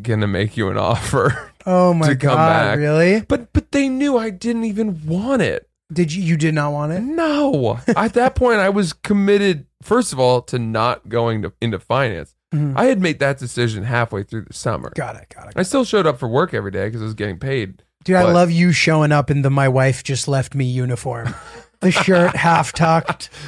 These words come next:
Speaker 1: Having to
Speaker 2: not
Speaker 1: tell some
Speaker 2: shaved.
Speaker 1: twenty-one-year-old kid, like, "Listen, man, you gotta get your life <laughs> together." Yeah. Uh, no, but I, I, I, I, I, <laughs> look, they said that to me, and then I was like, "Yeah,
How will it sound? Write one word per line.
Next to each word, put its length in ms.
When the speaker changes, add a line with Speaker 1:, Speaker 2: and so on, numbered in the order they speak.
Speaker 1:
Having 200
to 60
Speaker 2:
not 120
Speaker 1:
tell 280
some 180
Speaker 2:
shaved. 500
Speaker 1:
twenty-one-year-old 920
kid, 300
like, 220
"Listen, 320
man, 220
you 80
gotta 200
get 140
your 140
life 300
<laughs> 100
together." 520
Yeah. 580
Uh, 460
no, 160
but 120
I, 300
I, 380
I, 300
I, 340
I, 400
<laughs> 40
look, 200
they 100
said 240
that 200
to 100
me, 420
and 180
then 120
I 100
was 160
like, 320
"Yeah, 300